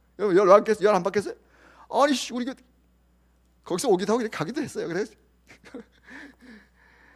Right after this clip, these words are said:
그 마음이야. "아, 아니야. 나는 신랑이 아니고 신랑의 친구야.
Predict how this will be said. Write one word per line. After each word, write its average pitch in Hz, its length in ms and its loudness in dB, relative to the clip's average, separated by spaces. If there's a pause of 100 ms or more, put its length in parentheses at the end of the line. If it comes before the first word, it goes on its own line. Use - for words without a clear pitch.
(320)
그 - 100 -10
마음이야. 165 320 -8 (480)
"아, 175 300 -6 (120)
아니야. 117 760 -6 (160)
나는 131 260 -2
신랑이 226 460 -4
아니고 165 160 -4
신랑의 208 380 -6
친구야. - 840 -10